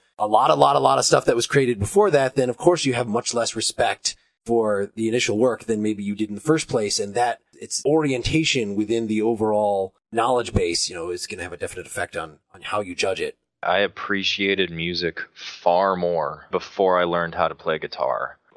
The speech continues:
Speaker 2: Just like everybody, I, I had the, my favorite bands and whatnot, and I wanted to play guitar. I learned to play guitar, and I go back, and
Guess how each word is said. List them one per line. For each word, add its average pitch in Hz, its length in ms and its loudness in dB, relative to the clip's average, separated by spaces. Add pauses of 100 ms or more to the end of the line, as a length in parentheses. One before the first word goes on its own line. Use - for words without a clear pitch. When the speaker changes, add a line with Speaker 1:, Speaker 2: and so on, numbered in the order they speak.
(200)
Speaker 2:
Just 120 220 -2
like 127 180 0
everybody, 82 520 0
I, 76 380 0
I 82 60 -6
had 85 220 0
the, 78 120 -12
my 80 200 -8
favorite 76 340 -6
bands 104 380 0
and 92 120 -8
whatnot, 90 440 -2
and 76 80 -4
I 78 80 0
wanted 82 240 -2
to 73 40 -8
play 85 200 -2
guitar. 92 420 0
I 78 60 2
learned 82 260 -4
to - 60 -16
play 82 140 0
guitar, 92 320 0
and 92 100 0
I 82 40 -2
go 85 160 0
back, 92 360 -2
and 85 160 -10